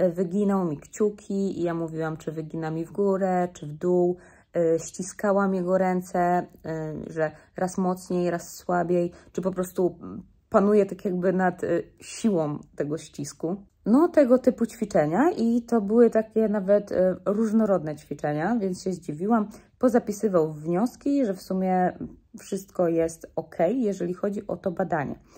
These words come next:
I potem powiedział, że pójdzie, ym, naradzić się, oni zawsze chodzą, naradzić się z lekarzem seniorem, bo on nie może, ym, sam podjąć decyzji, co z tym robimy dalej. I potem do mnie wrócił i przyniósł mi tak jakby skierowanie,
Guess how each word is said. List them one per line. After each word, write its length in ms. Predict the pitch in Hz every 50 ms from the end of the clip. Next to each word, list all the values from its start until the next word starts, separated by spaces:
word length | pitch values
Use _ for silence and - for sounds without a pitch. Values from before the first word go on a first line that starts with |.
| - _ _ _ -
I 40 |
potem 280 | - - - - 311 247
powiedział, 440 | 233 196 175 185 180 208 220 220 214
że 220 | 185 185 185 190 190
pójdzie, 460 | - - 185 185 175 151 190 185 196 190 196 - - _ _ _ _ - -
ym, 460 | 180 180 175 180 180 175 180 180 175 - 170
naradzić 500 | 180 180 180 196 208 202 175 170 - -
się, 360 | - - - 185 175 170 165 -
oni 200 | 190 202 190 175
zawsze 280 | 175 170 - - 175
chodzą, 380 | 170 175 165 160 190 196 202 196 - - -
naradzić 680 | 185 185 185 185 190 190 185 196 190 165 180 180 180 -
się 240 | - 185 185 180 - -
z 80 | 160
lekarzem 540 | 180 175 170 - 190 190 175 175 175 170 170
seniorem, 480 | - - 170 165 180 214 226 247 226 196
bo 80 | -
on 160 | - - 202
nie 120 | 202 202 196
może, 320 | 190 185 185 185 196 196 196 - - - _ _ _ _ -
ym, 360 | 180 180 175 180 170 170 170
sam 360 | 170 - - 208 226 247 247 - - -
podjąć 320 | - 208 202 214 214 202 175
decyzji, 840 | 180 175 - - - 196 196 202 190 185 202 196 196 196 - - _ _ _ _
co 160 | - - 214
z 80 | 208 -
tym 140 | - 202 202
robimy 380 | 196 185 170 185 180 185 180
dalej. 380 | 165 160 165 147 143 - - - _ _ _ _ _
I 80 | - 247
potem 320 | - 277 269 254 233 214
do 100 | 196 190
mnie 200 | 175 165 151 156
wrócił 440 | 151 214 240 302 302 294 - 277 247
i 140 | - - 185
przyniósł 600 | 190 - - 254 254 254 240 220 - - 208 196
mi 280 | 196 190 190 190 190 185
tak 180 | 180 175 -
jakby 200 | 175 160 156 165
skierowanie, 800 | 165 - - - 170 156 156 151 160 214 240 254 240 240 233 233